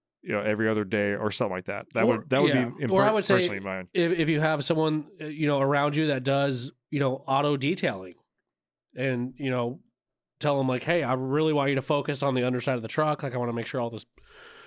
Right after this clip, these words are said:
Speaker 2: salt and all that d-, road grime and shit is, is out of there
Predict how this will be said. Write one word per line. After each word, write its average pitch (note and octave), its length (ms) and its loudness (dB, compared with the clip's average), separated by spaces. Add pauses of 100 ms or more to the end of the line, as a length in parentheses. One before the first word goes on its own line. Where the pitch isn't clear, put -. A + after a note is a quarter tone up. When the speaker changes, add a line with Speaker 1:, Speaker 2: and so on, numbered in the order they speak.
(200)
Speaker 2:
salt E3+ 340 2
and D#3 80 -4
all C#3+ 120 2
that C3 140 -4
d-, F#3 520 -12 (260)
road D3+ 280 0
grime C3+ 320 2
and B2 80 0
shit D3+ 260 -2
is, B2 180 -4 (300)
is C3 160 -2
out C3 240 0
of C3 60 -2
there C3+ 320 0